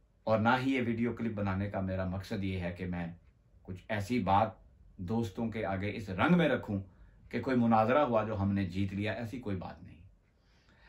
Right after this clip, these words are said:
اگر جنگا-، جمبا صاحب کے مرید وہ امپریشن لوگوں کو نہ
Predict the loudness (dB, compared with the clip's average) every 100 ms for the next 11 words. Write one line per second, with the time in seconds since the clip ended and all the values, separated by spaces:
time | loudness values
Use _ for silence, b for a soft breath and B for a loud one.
0 | b b 0 2 4 4 4 4 4 4
1 | 2 2 0 -2 0 2 2 2 2 0
2 | 0 -4 -4 -4 -2 -2 0 0 -4 -8
3 | _ _ _ _ _ _ -6 -4 0 2
4 | 2 0 0 0 0 0 -2 -2 -2